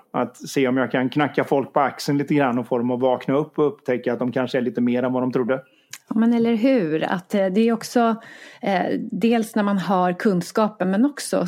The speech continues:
Speaker 2: komma lite utifrån och få en annan vinkel på olika saker.
Speaker 1: Ja,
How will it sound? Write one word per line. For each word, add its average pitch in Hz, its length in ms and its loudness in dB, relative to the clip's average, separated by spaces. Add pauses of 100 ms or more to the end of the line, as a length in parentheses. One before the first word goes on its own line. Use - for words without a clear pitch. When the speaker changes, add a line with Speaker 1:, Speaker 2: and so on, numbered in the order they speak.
Speaker 2:
komma 180 260 0
lite 175 280 0
utifrån 175 800 0
och 175 120 0
få 180 160 -2
en 175 100 0
annan 175 340 0
vinkel 175 500 -2
på 180 180 -4 (260)
olika 165 340 -4
saker. 165 520 -6 (800)
Speaker 1:
Ja, 139 480 0